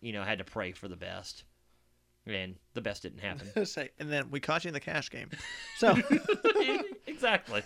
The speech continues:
Speaker 2: <laughs> um, in that cash game, I had kind of, well, it was definitely interesting at the end. I was about to leave, and then I get dealt two red aces.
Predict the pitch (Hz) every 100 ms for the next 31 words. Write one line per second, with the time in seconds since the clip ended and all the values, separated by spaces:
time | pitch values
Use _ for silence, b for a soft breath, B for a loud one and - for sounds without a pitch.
0 | 196 202 208 185 185 - - - _ -
1 | 180 170 147 143 139 - _ _ _ _
2 | - - 202 269 135 - 143 135 - 151
3 | 151 160 - B B - 165 165 175 -
4 | 175 160 143 - _ _ _ _ 170 156
5 | 143 - - 156 147 190 196 190 - 196
6 | 175 151 151 151 143 147 - b b b
7 | b b b _ _ _ - 156 160 156
8 | 175 233 - 220 180 165 156 151 147 147
9 | 147 147 147 147 - - 185 170 156 151
10 | 143 135 - 143 147 135